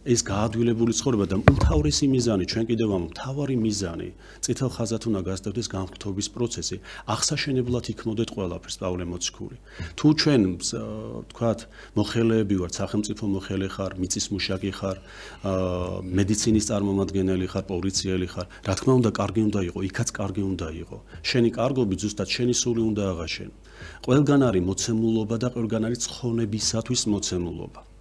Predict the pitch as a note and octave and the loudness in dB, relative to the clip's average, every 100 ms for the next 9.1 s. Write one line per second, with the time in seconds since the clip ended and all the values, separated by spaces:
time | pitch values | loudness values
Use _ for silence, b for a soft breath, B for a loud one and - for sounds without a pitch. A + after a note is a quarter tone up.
0 | B B B B B B B B B - | B B B B B B B B B -20
1 | - - - C3 B2+ F#2+ - A#2 - A#2 | -20 -10 2 4 6 2 0 -2 0 -2
2 | A#2+ - A#2 G#2+ G2+ G#2 G2+ G2+ F2 F2 | -4 -4 -2 -2 0 -2 -2 -2 -2 -4
3 | F2 - A2 G#2+ F2+ G2+ - G2+ F2+ - | -4 -2 -2 -2 -2 -2 -2 -2 -4 -6
4 | F2+ F#2+ G#2 - F2+ F#2 F#2 - D#2+ D#2 | -8 -8 -8 -8 -6 -6 -4 -4 -6 -6
5 | - - G2+ G#2 - G#2 - - F#2 F2+ | -6 -4 -2 -2 -2 -4 -6 -6 -4 -2
6 | G#2 F#2+ F2 F#2+ F#2 E2 - F2+ F2+ G2 | -4 -4 -4 -4 -4 -6 -8 -8 -10 -12
7 | G#2 G2 G2 - G2+ B2 G#2+ G2+ A2 G#2 | -2 0 0 0 0 2 2 2 2 2
8 | G2 G#2 - G2 F2+ E2+ E2 D#2+ E2+ - | 0 0 0 0 0 -2 -4 -6 -10 -14